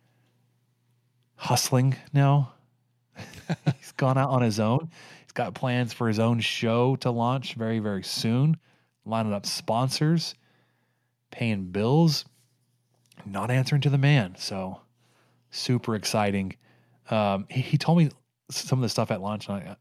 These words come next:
I could probably t-, tell you this off the air and just ha-, ha-, have him tell you. Um, dude, I just, I, I hate it for him, what, what he had to go through to get to today. But he's on his own.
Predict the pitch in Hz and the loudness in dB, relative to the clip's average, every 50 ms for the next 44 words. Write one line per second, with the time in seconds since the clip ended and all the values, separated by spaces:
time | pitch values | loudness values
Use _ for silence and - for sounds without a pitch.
0 | _ - - 110 - - 113 107 95 110 131 - - - - 117 110 101 98 95 | _ -10 -8 -6 -2 -2 0 0 0 -2 -4 -4 -6 -4 -2 0 0 0 0 -2
1 | - 107 104 98 - - - 95 196 190 175 95 95 - 104 104 - - - 110 | -2 -2 -2 -2 -2 -2 -2 -2 -2 -2 -4 -4 -4 -4 -4 -4 -4 -4 -4 -4
2 | 104 - 104 95 104 98 92 - 98 95 95 95 - _ - - - - - - | -4 -4 -4 -4 -4 -4 -2 -2 -2 -2 -2 -4 -6 _ -18 -20 -20 -20 -20 -20
3 | - - - _ _ _ _ _ _ - 123 117 110 107 104 101 95 87 85 - | -20 -20 -20 _ _ _ _ _ _ 2 4 4 4 4 4 2 0 -4 -6 -10
4 | _ _ _ _ _ _ _ _ _ _ _ _ _ _ _ _ _ _ _ _ | _ _ _ _ _ _ _ _ _ _ _ _ _ _ _ _ _ _ _ _
5 | _ _ _ _ _ _ _ _ _ - - 95 92 92 90 87 - - 113 110 | _ _ _ _ _ _ _ _ _ -6 -4 -2 -2 -2 -4 -6 -4 -2 -2 0
6 | 101 101 98 92 - _ - - - - 107 107 101 98 _ - - 98 95 95 | 0 0 -2 -4 -6 _ -14 -8 -4 -2 -2 -2 -4 -6 _ -4 -2 0 0 2
7 | 101 98 92 - - 98 95 95 92 95 - - _ _ _ _ _ _ _ - | 0 0 -2 -4 -4 -2 -2 -2 -4 -6 -12 -18 _ _ _ _ _ _ _ -2
8 | - 107 101 92 101 107 104 92 104 104 104 98 98 92 98 95 95 - 98 95 | 0 0 0 0 0 -2 0 0 2 2 2 2 0 0 0 0 0 0 -2 -2
9 | 95 92 - - - 107 - 104 95 - - - - 98 98 92 90 87 - - | -2 -2 -4 -6 -6 -4 -2 -2 -2 -4 -2 -2 0 2 2 0 0 -2 -6 -12
10 | _ _ _ _ _ _ _ _ - - 92 - - _ _ _ _ _ _ _ | _ _ _ _ _ _ _ _ -2 -2 -2 -2 -6 _ _ _ _ _ _ _
11 | _ _ _ _ _ _ _ _ _ _ - - 143 160 170 170 160 135 156 160 | _ _ _ _ _ _ _ _ _ _ 0 2 4 6 6 8 8 8 8 8
12 | 151 131 104 | 6 6 2